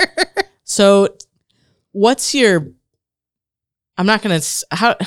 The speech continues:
he phrased it better recently.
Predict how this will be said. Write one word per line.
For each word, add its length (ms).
he 120
phrased 460
it 200
better 560
recently. 880